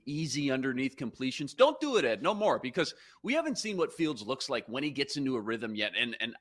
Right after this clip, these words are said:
I don't wanna find out what it looks like on Sunday. So making sure he's gotta go earn every pass. No gimmies. The Bears don't really have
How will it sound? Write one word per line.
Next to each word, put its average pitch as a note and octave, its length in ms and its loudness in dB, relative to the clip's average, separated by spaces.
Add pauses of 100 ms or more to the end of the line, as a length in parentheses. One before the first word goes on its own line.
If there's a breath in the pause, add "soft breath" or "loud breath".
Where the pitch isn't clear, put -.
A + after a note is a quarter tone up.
(100)
I F3 80 4
don't C#4+ 100 2
wanna F3 160 2
find C3 260 2
out G3+ 140 4
what A2+ 120 -2
it F#2 60 -4
looks F#2+ 200 -6
like G#2 180 2
on G2+ 160 0
Sunday. D3 320 -2
So C3 160 -2
making F3 300 -2
sure C#3+ 300 0 (260 loud breath)
he's D#3 120 -10
gotta F3 180 2
go E3 200 0
earn D3 260 0
every B2+ 280 -2
pass. G2 340 -4
No G#3 260 -6
gimmies. D3 440 -2
The B2+ 80 -6
Bears A3 260 -2
don't C#4+ 160 -6
really C3+ 240 0
have A#2 320 2